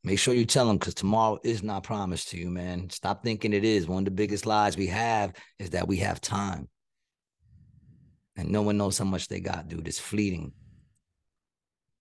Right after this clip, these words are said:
So I thank you for spending your valuable time with us, man. That means a lot to me. I know it means a lot to Brian.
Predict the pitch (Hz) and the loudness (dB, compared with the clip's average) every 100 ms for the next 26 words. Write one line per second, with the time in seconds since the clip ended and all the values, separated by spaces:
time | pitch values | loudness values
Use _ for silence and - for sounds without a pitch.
0 | _ - 95 98 110 - 110 117 110 87 | _ 0 4 6 4 2 4 4 2 -4
1 | 90 - - 107 101 90 92 95 92 101 | -2 -2 2 2 2 2 2 2 2 2
2 | 104 95 87 85 - 82 82 82 87 - | 2 0 -4 -4 -4 -2 -2 -2 -2 -2
3 | - - 76 73 71 71 - 85 87 92 | -2 -2 -4 -6 -6 -8 -6 -2 0 0
4 | 87 78 - 85 87 82 - 92 87 80 | 0 -2 -4 -2 -2 -4 -2 0 0 -2
5 | 90 85 87 78 90 80 82 76 95 95 | -2 -2 -2 -2 -2 -2 -4 -2 2 4
6 | 92 90 | 4 2